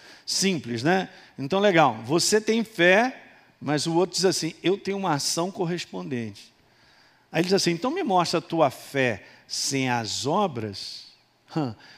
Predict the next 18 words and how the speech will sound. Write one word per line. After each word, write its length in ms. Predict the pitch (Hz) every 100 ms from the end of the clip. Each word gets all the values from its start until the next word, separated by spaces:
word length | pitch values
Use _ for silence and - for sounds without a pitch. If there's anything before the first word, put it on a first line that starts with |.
| _
e 160 | 123
eu 140 | 143 151
com 140 | 143
as 160 | 120 113
minhas 360 | 139 196 143
obras 380 | 127 127 131 147
te 100 | -
mostrarei 600 | 135 127 - 127 117 127
a 40 | 120
minha 220 | 127 135
fé." 380 | - - 104 110 _ _ _ _ - -
A 60 | 101
gente 180 | 120 139
mostra 680 | 120 131 180 240 - - -
que 100 | 156
acredita 760 | - 139 127 104 151 240 -
em 120 | 147
Deus 560 | 113 143 214 269 -